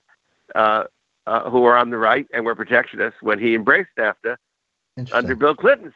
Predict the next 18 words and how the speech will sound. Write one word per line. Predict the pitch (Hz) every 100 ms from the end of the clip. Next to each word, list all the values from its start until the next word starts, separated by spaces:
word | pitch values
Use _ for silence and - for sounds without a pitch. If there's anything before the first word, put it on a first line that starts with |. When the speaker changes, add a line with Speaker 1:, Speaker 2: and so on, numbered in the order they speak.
| -
Speaker 1:
time. | 127 90 - _ _ _ _ _ _ _ _ _ _ _ _ -
And | 131
he | 147
lost | 160 196 190
many | 196 180 175
other | 254 269 190
Republicans | 135 147 156 151 135 143 123
and | 139
conservatives | - 123 135 127 143 147
when | 131 147
he |
broke | 123 156 147
with | 143
George | 160 151 123
Bush | 110 143 165 - _ _ _ _ _ _ -
on | 139
Iraq. | 160 247 240 110 _ _ _ _ _ _ _ _ _ _ -
Uh, | 123 127